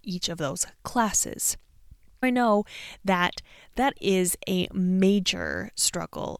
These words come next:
of a multiple prep teacher, is just the, the switching of your brain from one thing to another and to keep it all straight. And with systems, it allows you to give some of that thinking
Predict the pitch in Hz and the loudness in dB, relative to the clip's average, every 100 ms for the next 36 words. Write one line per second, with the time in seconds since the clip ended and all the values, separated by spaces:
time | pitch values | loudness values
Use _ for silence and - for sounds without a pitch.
0 | - 180 175 175 170 165 - 165 - - | -8 -6 -2 -2 -2 -4 -6 -8 -6 -6
1 | - - - - - 50 - - - - | -8 -14 -12 -8 -10 -10 -14 -16 -14 -2
2 | 202 185 175 175 - - - - - 214 | 2 2 0 -2 -8 -16 -20 -10 0 2
3 | - 190 180 180 180 175 - - 185 - | 2 0 -2 0 2 0 -2 -2 0 2
4 | 240 - 269 254 - 180 185 180 180 165 | 2 2 0 0 0 4 4 4 4 4
5 | 156 170 196 - 170 180 185 175 196 202 | 4 2 0 0 0 2 6 6 6 2
6 | - 180 175 175 180 170 160 165 190 240 | 2 2 2 0 0 -2 -2 0 2 2
7 | 262 - 196 - 202 202 202 202 - 220 | -2 -10 -16 -2 2 2 2 0 -2 -2
8 | 196 170 165 - - - - - - - | 0 0 0 -2 -4 -8 -10 -14 -16 -14
9 | - 196 202 226 330 339 233 196 190 - | -2 0 4 6 6 6 4 2 0 -2
10 | 208 208 202 190 254 269 202 196 190 190 | 0 2 2 2 4 2 4 6 6 6
11 | 190 - - 202 196 196 190 202 - - | 4 2 2 4 4 6 4 0 -14 -20
12 | - 185 - 294 339 311 - - 262 269 | -12 -8 0 2 2 0 2 2 2 0
13 | - 196 - - 202 214 - 294 294 | 0 -4 -4 -4 -2 -2 -2 -2 -2